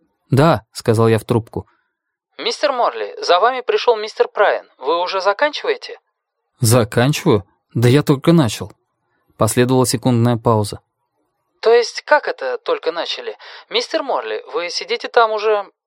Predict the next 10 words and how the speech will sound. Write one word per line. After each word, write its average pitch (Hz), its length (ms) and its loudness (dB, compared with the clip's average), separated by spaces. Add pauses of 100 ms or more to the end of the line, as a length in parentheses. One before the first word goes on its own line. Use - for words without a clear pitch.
(140)
Она 117 220 2
помолчала, 127 580 2
будто 113 300 -4
сверяясь 117 380 2
с - 20 -8
часами. 101 460 -2 (520)
"Уже 233 340 2
больше 277 320 -4
двадцати 254 400 -8
минут". 247 400 -12